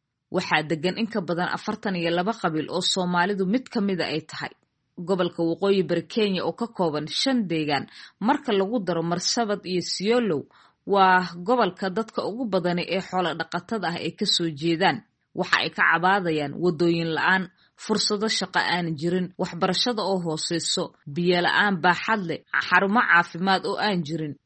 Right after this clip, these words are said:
xaaladaha amni darrada iyo sidoo kale gobolka oo aanan lahayn warshado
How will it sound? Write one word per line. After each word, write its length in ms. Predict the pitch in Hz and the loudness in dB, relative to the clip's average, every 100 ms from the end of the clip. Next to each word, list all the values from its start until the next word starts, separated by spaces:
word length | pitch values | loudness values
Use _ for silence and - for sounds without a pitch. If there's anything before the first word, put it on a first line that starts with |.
| - | -14
xaaladaha 580 | - 190 190 196 240 247 | -2 4 4 4 -2 -2
amni 220 | 190 185 160 | -2 -2 -2
darrada 360 | 175 190 214 170 | -4 -2 -4 -2
iyo 160 | 175 | -2
sidoo 280 | 175 254 214 | -4 -2 -2
kale 220 | - 160 131 - - - | -2 -6 -6 -10 -20 -8
gobolka 540 | 185 226 208 - 175 156 - _ | 0 2 2 -2 -6 -6 -8 _
oo 180 | - 190 | -2 2
aanan 320 | 208 214 226 | 2 2 0
lahayn 360 | 196 185 190 175 | -2 -2 -2 -2
warshado 500 | 170 175 - 185 202 | -2 -2 -2 0 0